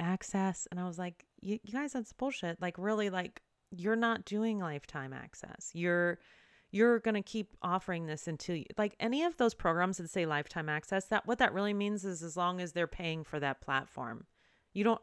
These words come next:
actually have lifetime access. And I just don't lie to my clients about it,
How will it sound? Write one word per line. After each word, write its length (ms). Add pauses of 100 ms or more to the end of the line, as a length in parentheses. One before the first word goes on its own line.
actually 440
have 240
lifetime 460
access. 720 (840)
And 140
I 120
just 180
don't 180
lie 160
to 60
my 140
clients 400
about 300
it, 680